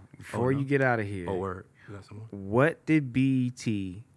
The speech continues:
Speaker 1: what did they supposed to nominate you for? You know what I'm saying? What did you think you were supposed to win? Like, what, for
Speaker 2: Uh,
Speaker 1: what video?
Speaker 2: they're supposed to, they're supposed to make, I don't know.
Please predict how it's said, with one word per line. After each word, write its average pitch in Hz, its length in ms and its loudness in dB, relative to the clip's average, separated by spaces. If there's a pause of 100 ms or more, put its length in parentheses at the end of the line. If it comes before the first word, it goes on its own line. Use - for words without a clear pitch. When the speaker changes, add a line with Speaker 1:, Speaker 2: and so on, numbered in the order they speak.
(260)
Speaker 1:
what 127 160 2
did 156 140 0
they 151 120 4
supposed 131 480 2
to 107 40 0
nominate 101 600 -4
you 90 100 -6
for? 82 340 -6
You 78 40 -8
know 78 40 -12 (920)
what - 120 -10
I'm - 60 -8
saying? 98 220 -4
What 143 120 8
did 180 140 6
you 170 140 4
think 143 300 0
you 131 120 0
were 120 60 2
supposed 107 460 0
to 98 60 -2
win? 87 320 -8 (500)
Like, 101 120 -4
what, 110 80 4
for 117 40 8 (320)
Speaker 2:
Uh, 113 60 8
Speaker 1:
what 151 140 8
video? 101 380 -4 (800)
Speaker 2:
they're 113 180 4
supposed 131 540 2
to, 110 360 -2 (1500)
they're 110 100 -6
supposed 120 240 -2
to 113 60 0
make, 113 320 -2
I 120 80 2
don't 123 160 2
know. 123 220 0